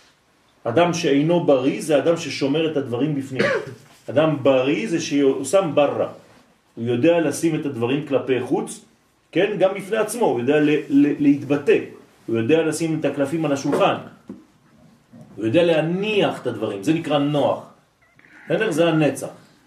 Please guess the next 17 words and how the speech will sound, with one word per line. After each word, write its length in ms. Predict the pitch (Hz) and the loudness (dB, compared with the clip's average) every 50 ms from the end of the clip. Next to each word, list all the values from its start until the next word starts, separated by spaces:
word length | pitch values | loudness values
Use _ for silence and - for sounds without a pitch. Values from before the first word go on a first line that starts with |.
| _ _ _ _ _ _ _ _ _ _ - - | _ _ _ _ _ _ _ _ _ _ -10 -8
ולכן 260 | 101 95 - 190 220 | -8 -4 -2 0 0
הוא 100 | 208 175 | 2 2
מנצח. 460 | 180 185 190 175 - - 135 101 - - - - - - - - _ _ _ _ _ _ _ _ _ - | 0 0 0 -2 0 -2 -2 -2 -4 -6 -12 -20 -20 -20 -20 -20 _ _ _ _ _ _ _ _ _ 0
רק 260 | 117 196 196 - - | 0 2 0 0 -4
מי 200 | 165 185 202 196 | -6 -4 -2 -2
שמנצח 1200 | 170 - - 160 147 131 113 98 - 104 113 117 117 113 110 104 - - 185 214 233 240 233 - - - _ _ _ _ | -4 -2 -2 0 2 2 0 0 -4 -6 -6 -4 -4 -4 -4 -4 -4 -2 0 2 2 2 0 -2 -12 -20 _ _ _ _
זה 200 | - - 117 131 | -8 -2 0 2
מי 120 | 151 190 190 | 2 2 0
שמסוגל 720 | - - 165 147 151 143 - - 131 123 117 139 175 196 185 | 0 -2 -2 -4 -4 -4 -6 -6 -6 -2 0 2 2 2 2
בעצם 400 | 147 143 170 170 170 - 220 226 202 165 | 0 0 0 0 -2 -4 -4 -4 -2 -2
להחצין 1200 | 143 135 131 131 123 113 135 - - - - - - - - - 196 208 226 254 277 - - - - - _ _ _ _ _ _ - | 0 2 2 2 2 2 0 -2 -2 -4 -6 -6 -8 -8 -8 -6 -6 -4 -2 0 -2 -2 -4 -10 -18 -20 _ _ _ _ _ _ -2
את 280 | - 156 170 165 - - - | 0 0 0 0 -2 -12 -12
פנימיותו, 580 | - 147 156 147 143 143 131 117 113 - - - - - - - - - _ _ - | -8 -6 -4 -2 0 0 -2 -2 -4 -6 -6 -8 -8 -12 -14 -16 -16 -16 _ _ -4
לבטא 720 | 117 143 143 139 127 - 196 - - - 214 233 247 196 180 - - - - 135 | 2 2 4 4 4 2 0 0 2 2 4 4 4 2 -2 -6 -10 -8 -6 -6
את 60 | 139 - - | -6 -4 -4
תוכנו, 420 | 165 - - 139 127 101 - - - - _ - - - 117 - - - _ _ _ _ - - - - - | -4 -4 -4 -4 -6 -6 -6 -10 -16 -20 _ -18 -18 -18 -18 -20 -20 -20 _ _ _ _ -20 -20 -10 -2 0
לגלות 680 | 135 135 120 123 156 156 170 190 233 262 269 - - | 0 0 2 4 4 4 4 4 4 4 4 0 -8